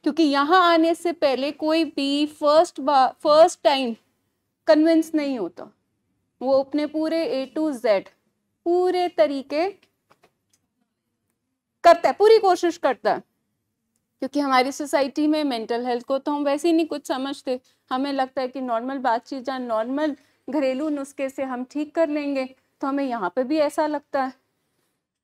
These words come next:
So, अब आप लोग बताइए कि वो ऐसी इनकन्वीनियंस क्या थी जो finally अब आपसे नहीं सॉल्व हो रही थी, and you looked and you were convinced कि आपको हेल्प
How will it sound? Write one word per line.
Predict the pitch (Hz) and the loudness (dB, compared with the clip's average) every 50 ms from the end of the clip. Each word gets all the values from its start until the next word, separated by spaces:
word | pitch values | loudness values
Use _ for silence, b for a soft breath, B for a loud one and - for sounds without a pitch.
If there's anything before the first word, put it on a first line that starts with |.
| _ _ | _ _
So, | - - | 2 4
अब | - - - 349 - - | 6 6 6 4 4 6
आप | 240 247 262 330 - | 6 8 8 8 6
लोग | 359 392 403 330 311 | 4 2 2 2 2
बताइए | 381 370 - 349 320 311 320 330 339 | 0 2 4 4 4 4 4 2 0
कि | 339 - 349 339 | 0 0 0 2
वो | 285 339 349 - - 226 | 2 2 0 0 2 2
ऐसी | 240 247 285 - - 381 403 | 2 2 0 0 2 2 2
इनकन्वीनियंस | 427 - 359 359 339 349 359 349 349 339 330 320 311 302 302 294 294 294 294 302 311 330 - - - _ - | 2 2 2 4 4 4 2 2 2 2 2 2 2 0 0 -2 -2 -4 -2 0 0 0 0 -4 -10 _ -4
क्या | 311 294 285 294 320 - | 0 4 4 4 4 2
थी | - _ _ 285 254 233 220 247 320 359 - _ _ _ _ _ _ _ _ _ _ _ _ _ _ _ _ _ _ _ _ _ _ _ _ - | 0 _ _ -6 -4 -4 -4 -4 -4 -6 -6 _ _ _ _ _ _ _ _ _ _ _ _ _ _ _ _ _ _ _ _ _ _ _ _ -12
जो | 233 247 311 330 - - - - | -4 -2 -2 -2 -2 -6 0 4
finally | 320 294 294 330 349 381 359 381 381 370 | 6 6 6 6 4 4 2 4 4 4
अब | 349 285 | 6 6
आपसे | 330 285 285 285 - - 349 339 | 6 4 4 2 -2 -4 -2 -2
नहीं | 320 302 277 311 370 415 | 0 0 0 0 0 0
सॉल्व | - - 339 311 311 302 | 2 2 4 4 4 2
हो | 277 302 277 269 | 0 -2 -2 -2
रही | 269 277 269 | -2 -4 -8
थी, | - - 294 277 285 302 302 - _ - | -6 -4 -2 -2 0 -2 -2 -4 _ -4
and | 262 285 294 285 302 | -2 -2 0 0 0
you | 320 311 262 262 277 | 0 0 0 0 2
looked | 320 349 359 370 - - - | 2 2 2 0 -6 -10 -6
and | - 269 285 285 302 | -4 -2 0 0 2
you | 302 | 2
were | 311 311 311 - _ - | 2 2 2 2 _ 4
convinced | 330 311 302 294 277 330 403 392 311 294 - - - _ _ _ _ _ _ - - - _ _ _ _ _ _ _ _ _ _ _ _ _ | 6 6 6 6 6 6 6 6 6 4 2 -4 -18 _ _ _ _ _ _ -18 -18 -18 _ _ _ _ _ _ _ _ _ _ _ _ _
कि | - 302 | -4 0
आपको | 262 240 277 277 277 - _ 311 311 339 | 2 4 4 4 4 2 _ 0 0 0
हेल्प | 294 247 262 254 269 320 330 | 0 0 0 2 2 2 0